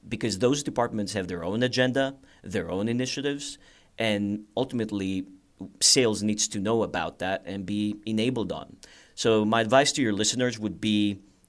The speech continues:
uh, and this is something I received very early in my career, would be to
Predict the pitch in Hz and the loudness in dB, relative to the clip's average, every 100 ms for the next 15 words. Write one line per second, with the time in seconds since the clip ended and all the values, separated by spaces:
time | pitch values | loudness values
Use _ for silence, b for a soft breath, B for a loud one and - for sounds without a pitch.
0 | - 98 95 107 120 - 127 117 107 104 | -8 -4 -2 0 2 4 4 2 0 2
1 | 95 - 101 90 101 87 85 95 120 135 | 0 -2 -4 -2 -4 -2 -4 -2 -2 -4
2 | - 127 127 127 131 131 131 131 - B | -8 -4 -2 -2 0 2 2 -2 -10 B
3 | B B B - 123 113 113 110 113 107 | B B B -4 -2 0 -2 0 2 2
4 | 101 | 0